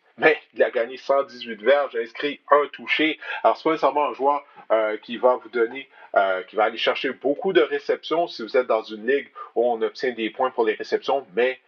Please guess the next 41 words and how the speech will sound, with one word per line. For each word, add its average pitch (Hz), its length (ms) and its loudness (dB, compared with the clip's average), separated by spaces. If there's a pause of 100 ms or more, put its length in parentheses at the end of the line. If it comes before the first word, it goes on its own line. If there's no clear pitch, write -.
(200)
il 113 200 -8
fait 120 400 0
des 113 140 -4
gros 98 280 -4
jeux. 107 160 -2
Il 101 60 -6
peut 131 120 4
aller 123 180 0
chercher 117 280 -2
un 113 120 0
gros 117 200 -4
morceau 110 340 2
de - 40 -20
terrain, 110 360 0
soixante, 127 500 0
soixante-dix 110 540 -2
verges 117 400 0
en 123 280 0
un 113 200 -4
jeu. 120 260 -2 (280)
Alors, 110 300 2
il 101 80 -14
peut 113 160 2
être 110 340 -4
très 127 220 2
payant. 117 380 0
Écoutez, - 280 -6
un 101 100 -4
toucher - 260 -4
de - 40 -10
soixante-dix 117 520 0
verges, 120 300 2 (300)
euh, 98 140 2
c'est, 95 220 -8
c'est 98 180 -10
treize - 380 2
points, 127 280 -2 (280)
euh, 101 120 4
d'un 127 180 -2
seul 113 220 2
coup 135 280 -12